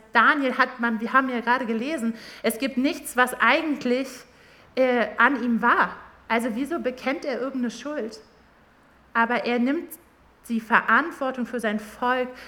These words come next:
tritt für sein Volk mit ein. Und das ist überhaupt nicht selbstverständlich. Daniel sind auch die Konsequenzen von Sünde ganz klar.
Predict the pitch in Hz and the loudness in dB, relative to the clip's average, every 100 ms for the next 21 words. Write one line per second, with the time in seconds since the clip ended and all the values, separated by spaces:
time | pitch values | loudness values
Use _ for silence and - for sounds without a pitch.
0 | - - 269 269 - 277 330 269 262 247 | -16 -6 -4 -4 -12 -8 -4 -2 -2 -4
1 | - 233 247 233 233 - 214 196 208 226 | -6 -4 -4 -6 -8 -8 -8 -8 -8 -10
2 | - _ _ _ _ _ _ 226 220 240 | -12 _ _ _ _ _ _ -2 0 -2
3 | 240 - 247 277 269 226 247 233 233 226 | -6 -12 -6 0 2 2 -4 -4 -4 -2
4 | 214 214 214 208 214 208 214 196 202 - | -4 -4 -10 -8 -6 -6 -8 -12 -14 -20
5 | _ _ _ - 254 311 311 254 262 240 | _ _ _ 6 6 8 2 0 0 0
6 | 247 - - _ _ 247 226 269 247 247 | -2 -8 -20 _ _ -10 -4 -2 -2 -6
7 | - 262 302 320 269 - 233 220 277 302 | -2 0 0 -2 -4 -2 -2 -2 -4 -2
8 | 240 254 269 359 403 - - 294 269 190 | -2 4 4 4 -4 -10 -6 0 2 2
9 | 226 | -4